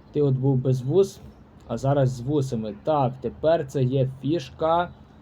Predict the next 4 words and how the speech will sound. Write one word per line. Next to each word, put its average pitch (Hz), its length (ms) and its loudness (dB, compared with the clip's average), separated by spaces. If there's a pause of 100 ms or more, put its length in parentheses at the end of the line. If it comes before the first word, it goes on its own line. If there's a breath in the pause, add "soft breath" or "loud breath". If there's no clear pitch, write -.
(340)
одна 127 440 -4
із 135 360 -4
фішок 180 500 -2
нашого 131 960 0